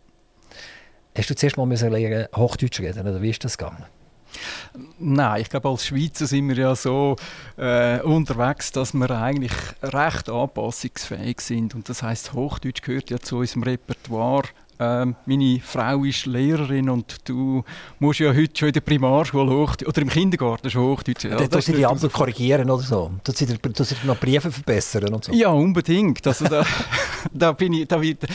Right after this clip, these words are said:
Speaker 2: also vor allem bei der Orthographie schaut sie natürlich genau her. Aber da bin ich auch sehr dankbar. Ähm, aber quasi zurück zu der, zu, zu Redcare. Also sie haben ja im Juni,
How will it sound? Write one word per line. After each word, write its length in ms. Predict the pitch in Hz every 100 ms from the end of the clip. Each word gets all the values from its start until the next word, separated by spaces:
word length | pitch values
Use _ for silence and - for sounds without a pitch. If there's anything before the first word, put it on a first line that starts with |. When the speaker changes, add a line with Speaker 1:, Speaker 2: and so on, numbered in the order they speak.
| -
Speaker 2:
also 160 | 147 123
vor 140 | 123
allem 140 | 147 185
bei 80 | 135
der 100 | 127
Orthographie 680 | 131 135 - 123 139 196
schaut 280 | 143 131 123
sie 80 | -
natürlich 320 | 131 - 127
genau 360 | - 113 131 165
her. 320 | 139 - - - - -
Aber 160 | - 170
da 40 |
bin 160 | 156 165
ich 140 | 135
auch 100 | 127
sehr 180 | 110 117
dankbar. 600 | 117 131 226 - 107 101 - - - - - - - - -
Ähm, 300 | - 143 139 - - - -
aber 160 | 143 151 - - - -
quasi 320 | - 151 147
zurück 340 | - 165 175 -
zu 120 | 147
der, 340 | 143 135 135 -
zu, 220 | 147 143
zu 180 | - 139
Redcare. 640 | 139 113 - 170 165 180
Also 200 | 147 135
sie 140 | 135
haben 160 | 135 139
ja 320 | 131 127 120
im 800 | 120 123 117 117 113 113 113 113
Juni, 480 | 127 131 185 208 202